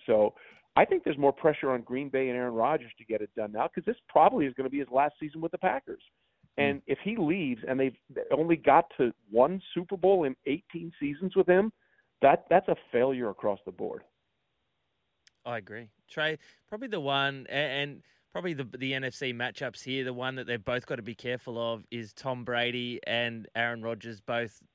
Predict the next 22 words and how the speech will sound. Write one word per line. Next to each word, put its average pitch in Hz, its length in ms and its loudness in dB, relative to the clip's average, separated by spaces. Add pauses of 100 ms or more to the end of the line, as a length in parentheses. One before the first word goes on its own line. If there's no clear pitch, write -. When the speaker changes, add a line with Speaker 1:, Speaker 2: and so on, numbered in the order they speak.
Speaker 3:
looking 127 520 -8 (240)
for 127 360 -2
the 120 100 -14
championship 123 540 -6
game 120 240 0
next 110 220 -8
week. 135 260 -6 (340)
That's, - 360 -4 (280)
if 143 160 -6
everyone 160 320 0
is 143 120 -6
looking 147 200 -4
Speaker 1:
Right. 98 120 6
Speaker 3:
forward 139 200 -2
to 135 80 -12
the 113 80 -12
Chiefs-Bills 127 600 -6
game 113 240 -4
this 113 220 -12
week 117 260 -6
with 113 220 -8
Mahomes 113 560 -8